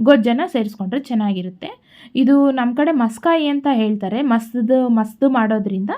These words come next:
ಮಸ್ಕಾಯಿ ಅಂತ ಹೇಳ್ತಾರೆ. ತುಂಬಾ ರುಚಿಯಾಗಿರುತ್ತೆ. ಇದು ಮುದ್ದೆ ಜೊತೆಗೆ, ದೋಸೆ, ಇಡ್ಲಿ ಜೊತೆಗೂ ತಿನ್ಬೋದು. ಹಾಗೆಯೇ ಬೇಯಿಸಿ ಇಟ್ಟಿರ್ತೀವಲ್ಲ, ಆ ನೀರನ್ನು ಸೇರಿಸ್ಕೊಂಡು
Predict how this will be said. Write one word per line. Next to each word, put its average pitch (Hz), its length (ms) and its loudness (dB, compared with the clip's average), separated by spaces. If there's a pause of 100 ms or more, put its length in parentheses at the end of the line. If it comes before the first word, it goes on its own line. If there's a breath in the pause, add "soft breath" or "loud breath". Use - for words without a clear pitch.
(420 soft breath)
ಮಸ್ಕಾಯಿ 240 420 0
ಅಂತ 208 260 0
ಹೇಳ್ತಾರೆ. 190 500 -4
ತುಂಬಾ 302 540 0
ರುಚಿಯಾಗಿರುತ್ತೆ. 254 880 -2 (440 soft breath)
ಇದು 254 200 2
ಮುದ್ದೆ 247 320 2
ಜೊತೆಗೆ, 220 540 0
ದೋಸೆ, 240 320 2
ಇಡ್ಲಿ 233 280 2
ಜೊತೆಗೂ 226 320 0
ತಿನ್ಬೋದು. 214 520 -2
ಹಾಗೆಯೇ 294 500 -4
ಬೇಯಿಸಿ 262 420 2
ಇಟ್ಟಿರ್ತೀವಲ್ಲ, 254 540 -2
ಆ 262 80 -2
ನೀರನ್ನು 233 460 2
ಸೇರಿಸ್ಕೊಂಡು 208 640 -4